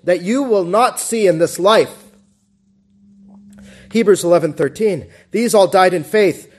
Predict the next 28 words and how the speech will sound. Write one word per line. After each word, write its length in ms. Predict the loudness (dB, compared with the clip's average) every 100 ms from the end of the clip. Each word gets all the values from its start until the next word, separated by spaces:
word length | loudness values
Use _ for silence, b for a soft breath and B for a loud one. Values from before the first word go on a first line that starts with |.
| b
not 320 | 0 0 0
having 360 | -2 -2 -2 -4
received 380 | -4 -2 -2
the 60 | -4
promises, 680 | -4 -2 -2 -2 -4 -6 -12 B
but 120 | -6 -2
having 320 | 0 0 -2
seen 300 | -4 -2 0
them 140 | 0
afar 380 | 0 0 0 2
off, 340 | 2 0 -4 B B
and 180 | -4 0
were 120 | 0
persuaded 760 | 0 -8 -8 0 2 4 4
of 160 | 2 0
them, 240 | -2 -4 b b
and 200 | -6 -2
embraced 440 | -2 -2 0 0 0
them." 120 | -8
There's 280 | -4 -4 -2
that 180 | -8 -8
same 320 | -8 -8 -6
language, 380 | -8 -4 -6 -6
isn't 180 | -12
it? 100 | -14 -16 _ b b b b
"Persuaded 640 | -6 -4 0 2 4 4
of 160 | 2 -2
them, 220 | -4 -6